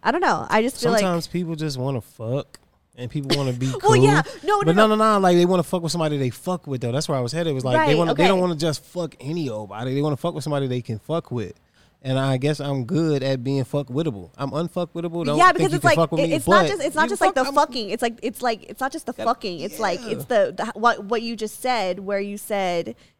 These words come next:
Speaker 1: um, you know, like, still kinda doing a bit of the boyfriend things for a little bit, like, kinda going on dates or whatever it
Speaker 2: Yeah,
Speaker 1: may
Speaker 2: like,
Speaker 1: be.
Speaker 2: I'm not
Speaker 1: Yeah.
Speaker 2: going, I'm not gonna act funny just 'cause we just fucking. Like,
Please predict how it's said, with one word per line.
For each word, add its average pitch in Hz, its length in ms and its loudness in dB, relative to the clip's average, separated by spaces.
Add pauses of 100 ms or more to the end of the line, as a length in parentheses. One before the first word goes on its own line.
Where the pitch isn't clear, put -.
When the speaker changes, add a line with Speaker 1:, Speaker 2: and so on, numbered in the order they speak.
Speaker 1:
um, 180 480 0
you 226 80 -2
know, 170 160 0
like, 170 220 -2
still 220 320 0
kinda 220 260 2
doing 320 340 -2
a 311 60 2
bit 247 140 6
of 240 80 4
the 233 80 2
boyfriend 202 420 4
things 214 300 -2
for 202 100 -4
a 190 60 -2
little 185 200 -2
bit, 170 300 -4
like, 160 320 -4 (160)
kinda 226 340 0 (600)
going 202 280 6
on 196 200 -2
dates 190 400 -6
or 180 160 0
whatever 190 320 0
it 277 60 -2
Speaker 2:
Yeah, 269 80 -4
Speaker 1:
may 233 100 -2
Speaker 2:
like, 226 160 0
Speaker 1:
be. 226 60 -2
Speaker 2:
I'm 254 80 -2
not 240 140 0
Speaker 1:
Yeah. 220 60 -2
Speaker 2:
going, 202 480 -2
I'm 226 100 -10
not 196 180 -4
gonna 165 160 0 (100)
act 160 200 -2 (160)
funny 151 420 -2
just 131 240 -4
'cause 131 120 -2
we 131 140 -2
just 123 300 -6
fucking. 131 360 -4
Like, 127 280 -4